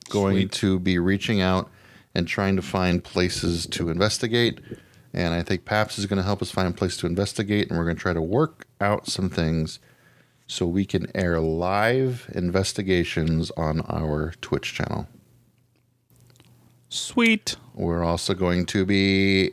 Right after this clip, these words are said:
Speaker 2: 'Cause Scaredycast is not just a podcast.
Speaker 1: Right.
Speaker 2: We are going to become a horror
Speaker 1: Uh, yeah.
Speaker 2: station
Speaker 1: Oh, yes.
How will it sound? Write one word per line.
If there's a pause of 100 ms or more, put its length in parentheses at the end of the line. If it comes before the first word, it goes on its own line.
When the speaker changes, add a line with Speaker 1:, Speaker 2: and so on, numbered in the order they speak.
(100)
Speaker 2:
'Cause
Scaredycast
is
not
just
a (260)
podcast.
Speaker 1:
Right. (180)
Speaker 2:
We
are
going
to
become
a (460)
horror (720)
Speaker 1:
Uh,
yeah. (140)
Speaker 2:
station (340)
Speaker 1:
Oh,
yes.